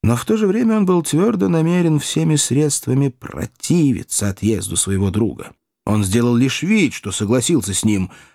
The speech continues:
а в душе решил довольствоваться ролью зрителя. Самуэль же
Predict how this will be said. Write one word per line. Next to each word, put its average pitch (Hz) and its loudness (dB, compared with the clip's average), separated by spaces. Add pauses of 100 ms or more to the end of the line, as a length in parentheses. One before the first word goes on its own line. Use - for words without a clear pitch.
а 90 -2
в 85 -4
душе 113 0
решил 123 0
довольствоваться 110 -2
ролью 95 0
зрителя. - -6 (840)
Самуэль 226 0
же 107 -4